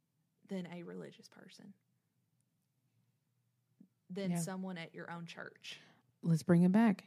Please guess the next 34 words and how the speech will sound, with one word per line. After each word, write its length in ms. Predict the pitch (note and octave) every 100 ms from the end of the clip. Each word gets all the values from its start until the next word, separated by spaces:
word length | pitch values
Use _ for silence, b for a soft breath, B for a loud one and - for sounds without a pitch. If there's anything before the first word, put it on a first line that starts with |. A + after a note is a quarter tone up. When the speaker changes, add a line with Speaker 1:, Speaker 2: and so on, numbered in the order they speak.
| _
Speaker 2:
We'll 160 | F3+ F#3
be 100 | A3+
known 200 | G3+ A3+
by 100 | G#3+
our 120 | G3 G3
fruits. 520 | - A3 F3 - - _ _
Speaker 1:
Thank 260 | G3+ F#3 -
you. 160 | G3 - _ _ _ _ _ _ _ _ _ _ _ _ _ - _ A#3+
Okay, 140 | A#3
I'm 100 | C4+
just 140 | G#3 G3
gonna 200 | A3+ G#3+
leave 180 | G3+ G#3
that 180 | F#3+
there. 240 | - F#3 G3+
Speaker 2:
Yeah. 180 | G3 G#3 F3+ - _ B B B B B _
Speaker 1:
Um, 480 | A3+ A3 G#3 G3 F#3
chapter 300 | - C4+ D4+
eleven 280 | C#4 B3 A#3
goes 200 | G#3+ G3+
into 180 | G3 G3
the 60 |
Lord's 300 | F3+ F3+ G#3
Prayer. 380 | - G3+ F#3+ G3
I 80 | F3+
love 340 | F3 F3+ F#3+ F#3+
how 260 | F#3+ F#3
Speaker 2:
Mm-hmm. 380 | G3 F3+ F3 F#3 G3 -
Speaker 1:
there's 300 | F#3+ F3+ F#3
another 320 | F3+ F3 F3+
account 400 | F3 F3+ F3+ F3 F3+
of 200 | F3 F3 _ -
God 240 | E3+ F3
teach-, 280 | - F#3 -